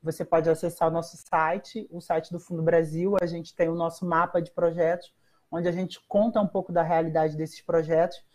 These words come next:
e onde é possível também para aqueles que estão sensibilizados com a questão e que podem apoiar, apoiar também essas amplas iniciativas que o movimento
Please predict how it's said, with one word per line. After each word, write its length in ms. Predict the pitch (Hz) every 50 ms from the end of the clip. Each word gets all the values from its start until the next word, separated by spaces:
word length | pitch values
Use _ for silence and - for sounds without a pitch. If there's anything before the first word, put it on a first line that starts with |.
| _ _ _ _
e 80 | 175
onde 220 | 175 180 180 185 190
é 60 | 180
possível 520 | 185 - 196 180 - - 185 165 165 175
também 360 | 170 - 170 160 165 165 170 175
para 160 | - 175 165
aqueles 580 | 165 - - 185 160 165 165 165 165 - _ _ _ _ _ _ _ _
que 80 | -
estão 240 | 180 - - 180 175
sensibilizados 800 | 160 190 175 165 - 180 160 175 170 175 165 175 160 165 160 - - _ _
com 100 | - -
a 60 | 165 160
questão 600 | - 180 165 160 - - - 170 165 175 180 175
e 40 | 170
que 160 | - - 185
podem 460 | - - 180 165 165 160 160 165 160
apoiar, 520 | 156 160 - - 165 156 151 156 160 165 170
apoiar 500 | - 180 175 170 - 196 175 165 170 170
também 300 | - 175 175 170 170 165
essas 420 | 165 - 175 170 160 - - _ _
amplas 380 | 175 180 190 185 202 190 170
iniciativas 800 | 175 180 165 165 - 175 170 - - - 175 156 170 170 - - _ _ _ _ _ _ _ _
que 100 | _ 180
o 60 | 170
movimento 960 | 175 175 175 156 165 175 170 165 160 160 165 160 - - 180 165 165 175 175